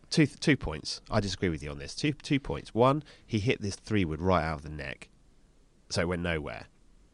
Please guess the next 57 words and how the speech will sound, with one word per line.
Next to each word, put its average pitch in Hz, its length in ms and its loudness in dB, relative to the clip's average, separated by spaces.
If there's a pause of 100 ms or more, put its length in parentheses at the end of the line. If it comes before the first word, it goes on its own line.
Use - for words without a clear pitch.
(500)
That's 101 300 0
what, - 160 -2 (140)
that's 101 260 -2
what 80 140 -6
cost - 260 -8
him 71 80 -14
the 71 60 -16
tournament. 76 340 -8
It 69 40 -10
was 78 80 -12
a - 40 -16
poor 87 320 0
swing 71 380 -6 (480)
that, 90 220 -4 (160)
that, 85 120 -8 (200)
that 85 200 -10 (100)
l-, 95 300 -4
left 98 260 -2
him 87 80 -6
so 92 220 2
far 85 220 -4
from 87 100 -8
the 85 80 -6
green. 90 200 -2
And 87 60 -2
secondly, 101 300 0
that 123 160 4
three 127 220 2
wood 87 160 -2
has 80 100 -8
been 87 220 -4
the, 85 120 -4 (140)
the 92 100 -4
reason 90 340 -2
that 80 100 -6
Stenson's 87 400 -6
gone 92 200 -2
from 85 220 -4 (240)
being 123 220 4
in 95 100 2
the 87 60 -2
wilderness 90 500 2
and 85 220 -6
out 90 200 -2
in 87 140 -4
the 85 80 -4
middle 87 180 -2
of 82 60 -4
nowhere 85 400 0
and 82 80 -6
not 87 160 -4
competing 85 460 -4
in 82 80 -4
any 85 160 -2
of 76 80 -4
these 76 140 -6
tournaments 82 420 -2